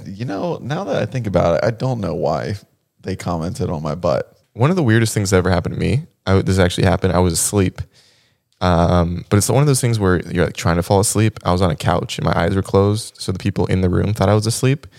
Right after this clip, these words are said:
Speaker 1: Uh-huh.
Speaker 2: And then once everyone else left, there's one person left in the room, and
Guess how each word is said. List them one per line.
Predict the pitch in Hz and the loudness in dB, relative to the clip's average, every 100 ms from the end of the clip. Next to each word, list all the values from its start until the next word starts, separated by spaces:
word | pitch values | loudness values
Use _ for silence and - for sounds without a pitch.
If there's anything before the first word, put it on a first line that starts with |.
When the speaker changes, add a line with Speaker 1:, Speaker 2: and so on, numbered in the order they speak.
| - | -10
Speaker 1:
Uh-huh. | 92 90 90 | -4 -2 -2
Speaker 2:
And | 101 | 0
then | 92 | 2
once | 98 104 | 2 2
everyone | 98 92 87 | 2 2 2
else | - 92 90 87 | 4 2 2 2
left, | 90 82 - | 2 2 0
there's | 87 85 | -2 0
one | 92 90 | 0 0
person | - 90 92 | 0 0 0
left | 87 87 | -2 0
in | |
the | 85 | -2
room, | 85 87 90 123 - | 0 0 0 -2 -6
and | - 90 87 87 87 | -2 2 4 2 -2